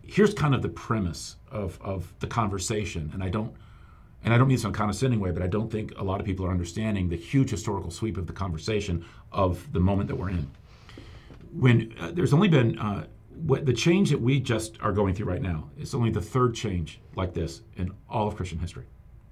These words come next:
Um, when the Christian movement began, um, you had,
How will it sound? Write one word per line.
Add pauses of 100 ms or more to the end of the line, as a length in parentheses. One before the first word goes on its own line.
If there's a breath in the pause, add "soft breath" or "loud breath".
(760 loud breath)
Um,
when
the
Christian
movement
began, (1000)
um, (680 soft breath)
you
had,